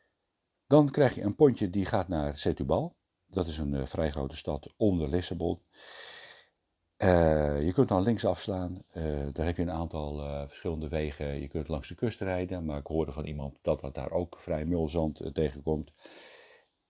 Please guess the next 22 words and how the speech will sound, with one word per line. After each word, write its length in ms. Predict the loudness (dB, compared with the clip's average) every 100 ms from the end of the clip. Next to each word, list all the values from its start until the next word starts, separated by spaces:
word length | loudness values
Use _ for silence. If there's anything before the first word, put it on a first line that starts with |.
| -2
Dan 100 | 2
heb 80 | 4
je 80 |
ook 120 | 2 2
nog 140 | 0
een 60 | 0
route 220 | 0 0
die 120 | -2
gaat 280 | -4 -4 -4
een 80 | -4
beetje, 520 | -4 -4 -2 -2 -2
die 100 | -4
gaat 140 | -4
eerst 200 | -4 -2
langs 200 | -2 -2
een 120 | -4 -4
camping 460 | -2 -2 -4 -4
en 160 | -6 -4
daarna 520 | -2 -2 -2 -6 -6
de 100 | 0
heuvels 360 | 2 2 0 -2
in. 280 | 0 -2